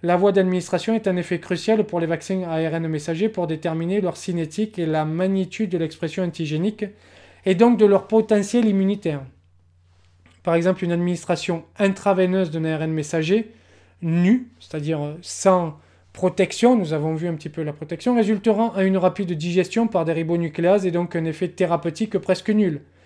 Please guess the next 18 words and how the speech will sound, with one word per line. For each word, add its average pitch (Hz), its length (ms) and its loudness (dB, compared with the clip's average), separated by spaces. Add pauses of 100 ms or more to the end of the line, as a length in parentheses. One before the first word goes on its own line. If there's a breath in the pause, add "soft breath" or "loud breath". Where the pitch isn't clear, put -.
(400 soft breath)
Une 185 160 2
administration 208 840 2
directe 180 600 0
intramusculaire 180 1000 0
ou 165 120 0
intradermale 185 920 0
ou 185 100 4
en 170 100 0
sous-cutanée 202 1000 0 (480 soft breath)
est 170 80 -2
le 180 120 2
plus 196 180 -4
souvent 190 200 -2
utilisée 180 680 0
contre 180 260 -4
des 170 100 -2
maladies 170 340 0
infectieuses. 165 640 -6